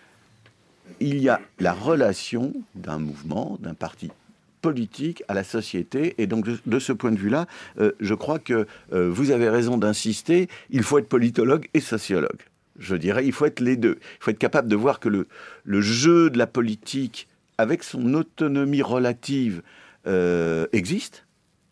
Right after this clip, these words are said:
et elle est en train de le fracasser, Marine Le Pen,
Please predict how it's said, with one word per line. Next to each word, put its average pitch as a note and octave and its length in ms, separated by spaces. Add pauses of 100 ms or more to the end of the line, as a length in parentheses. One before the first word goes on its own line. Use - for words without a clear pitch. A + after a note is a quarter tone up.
(640)
et G2+ 60
elle F2+ 140
est F2 40
en F2+ 60
train F#2 140
de F2 40
le E2 60
fracasser, G#2 540 (800)
Marine D2+ 240
Le F2+ 100
Pen, F3+ 280